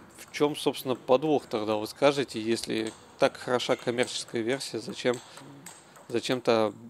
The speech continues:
искать что-то еще? Если такое сбалансированное основание во всех элементах себя проявляет достаточно хорошо, вот тут-то и кроется нюанс.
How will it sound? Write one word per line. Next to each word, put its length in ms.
искать 340
что-то 340
еще? 340
Если 160
такое 460
сбалансированное 880
основание 580
во 140
всех 260
элементах 480
себя 180
проявляет 520
достаточно 520
хорошо, 460
вот 260
тут-то 320
и 180
кроется 1000
нюанс. 600